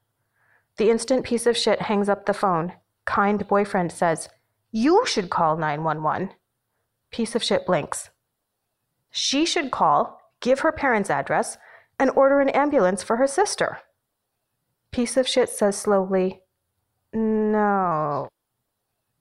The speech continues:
"Why not?" Piece of Shit considers. A white wall fills her vision. She feels far away from herself,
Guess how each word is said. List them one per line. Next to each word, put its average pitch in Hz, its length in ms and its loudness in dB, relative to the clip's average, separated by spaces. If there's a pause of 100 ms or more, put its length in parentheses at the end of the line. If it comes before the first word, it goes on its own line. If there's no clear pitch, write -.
(260)
"Why 269 200 2
not?" 339 460 0 (960)
Piece 214 240 -4
of 202 80 -4
Shit - 200 -2
considers. 175 600 -4 (920)
A 220 60 2
white 208 440 0
wall 196 540 2
fills 180 220 0
her 185 140 -2
vision. 170 420 -4 (1080)
She 254 200 -4
feels 254 340 2
far 226 260 2
away 208 240 2
from 202 240 -6
herself, - 640 -2